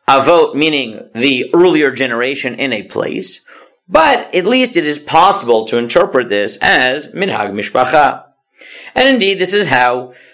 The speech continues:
the Pri Toar in Yordei Lamed Tet rules. Ula olam b'nei Beishan hem b'nei mishpacha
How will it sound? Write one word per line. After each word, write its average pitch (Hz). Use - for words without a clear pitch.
the 143
Pri 147
Toar 160
in 143
Yordei 147
Lamed 151
Tet 101
rules. 226
Ula 156
olam 180
b'nei 160
Beishan 160
hem 147
b'nei 120
mishpacha 123